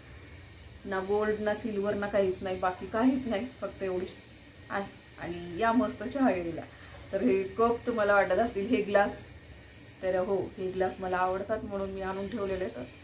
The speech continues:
आणि आता त्याच्यामध्ये मी चहा घेत आहे, तर पटकन या सर्वांनी चहा घ्यायला, कारण मी आत्ताच आलेली आहे. तुळशीबागेत गेलो होतो आम्ही, मी आणि लाडूबाई दोघी पण,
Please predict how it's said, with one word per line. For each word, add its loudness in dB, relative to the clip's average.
आणि -6
आता 0
त्याच्यामध्ये -2
मी -6
चहा -4
घेत -4
आहे, -8
तर -6
पटकन -8
या -4
सर्वांनी -2
चहा 0
घ्यायला, 0
कारण -2
मी -6
आत्ताच -4
आलेली 0
आहे. 0
तुळशीबागेत 4
गेलो 2
होतो -4
आम्ही, -6
मी 0
आणि 0
लाडूबाई -4
दोघी -2
पण, -10